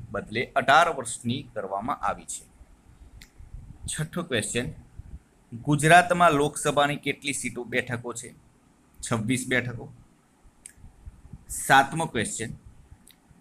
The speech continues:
બંધારણમાં કઈ કલમ હેઠળ સુધારો લાવી શકાય છે? તો બંધારણમાં કલમ ત્રણસો અડસઠ હેઠળ સુધારો લાવી શકાય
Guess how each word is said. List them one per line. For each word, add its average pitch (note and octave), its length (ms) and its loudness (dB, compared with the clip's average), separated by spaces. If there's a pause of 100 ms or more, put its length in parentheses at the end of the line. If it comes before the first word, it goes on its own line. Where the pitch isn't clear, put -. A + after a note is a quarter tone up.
(120)
બંધારણમાં C3+ 800 4 (500)
કઈ D#3 280 8
કલમ E3+ 340 8
હેઠળ D#3 280 4
સુધારો C3 420 4
લાવી B2 240 6
શકાય A#2+ 360 -4
છે? - 220 -18 (1000)
તો C3 60 -4
બંધારણમાં B2 760 4 (720)
કલમ B2+ 420 4
ત્રણસો D#3 500 2
અડસઠ C#3 720 0
હેઠળ A2 380 -2 (500)
સુધારો A#2+ 420 4
લાવી G#2+ 320 2
શકાય A2+ 440 -2